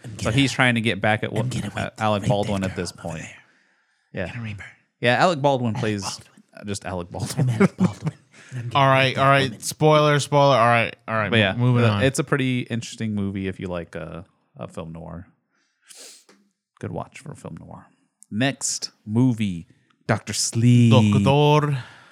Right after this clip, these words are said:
Speaker 3: Sleep.
Speaker 2: This is the continuation.
Speaker 1: This is, here we go, getting into heavy hitters right here.
Speaker 2: Yeah,
Speaker 3: Yeah.
Speaker 2: this is the he-,
Speaker 1: Heavy
Speaker 2: the start of the
Speaker 1: hitters
Speaker 2: heavy hitters.
Speaker 1: right here, man.
Speaker 2: This is this continuation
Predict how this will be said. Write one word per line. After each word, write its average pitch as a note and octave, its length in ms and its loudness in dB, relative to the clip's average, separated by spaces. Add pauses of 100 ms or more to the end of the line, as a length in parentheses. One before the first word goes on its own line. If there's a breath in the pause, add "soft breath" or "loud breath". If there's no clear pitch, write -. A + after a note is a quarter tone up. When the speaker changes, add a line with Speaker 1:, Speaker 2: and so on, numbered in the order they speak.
(160 loud breath)
Speaker 3:
Sleep. B2+ 520 -2
Speaker 2:
This G#2+ 200 -2
is G#2 140 -6
the G#2 160 -6
continuation. A2 1000 -4
Speaker 1:
This C#3 220 -4
is, C3 400 0
here A#2 340 0
we B2 80 -2
go, B2 220 0
getting A2 360 -4
into A2+ 220 0
heavy A2 240 0
hitters A2 580 -2
right F#2+ 140 -14
here. F2+ 160 -18 (320)
Speaker 2:
Yeah, A3 60 -10
Speaker 3:
Yeah. F2+ 180 -4
Speaker 2:
this F#2 200 -8
is G2 120 -8
the G#2 80 -4
he-, G2 60 -10
Speaker 1:
Heavy C#3 240 2
Speaker 2:
the A2+ 80 0
start A#2+ 280 0
of B2 40 2
the A#2+ 80 4
Speaker 1:
hitters A2+ 160 0
Speaker 2:
heavy G#2+ 200 -4
hitters. G2+ 140 -6
Speaker 1:
right F#2+ 180 -4
here, F#2 220 -6
man. A2+ 460 -6 (500)
Speaker 2:
This G2+ 140 -8
is G#2+ 80 -6
this G2+ 220 -8 (100)
continuation G#2+ 1040 -4